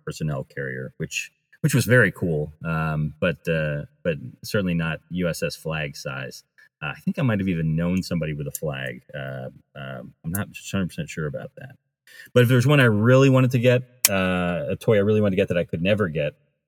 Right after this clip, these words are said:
uh, it would be, uh, anything from the, um,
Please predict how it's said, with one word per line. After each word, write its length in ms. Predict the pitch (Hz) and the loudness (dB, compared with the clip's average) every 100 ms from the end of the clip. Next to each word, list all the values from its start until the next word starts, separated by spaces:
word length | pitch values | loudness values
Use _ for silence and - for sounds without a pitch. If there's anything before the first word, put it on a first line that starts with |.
| _ - | _ -6
uh, 160 | 87 87 | -2 0
it 80 | 92 | 0
would 160 | 85 | 0
be, 280 | 101 92 87 | 0 0 2
uh, 60 | 85 | 0
anything 380 | 107 113 110 | 2 2 0
from 360 | 95 95 85 80 _ _ _ _ | 0 -2 -2 -4 _ _ _ _
the, 380 | 87 92 90 82 | -4 -2 0 0
um, 400 | 78 73 67 - | 0 -2 -6 -10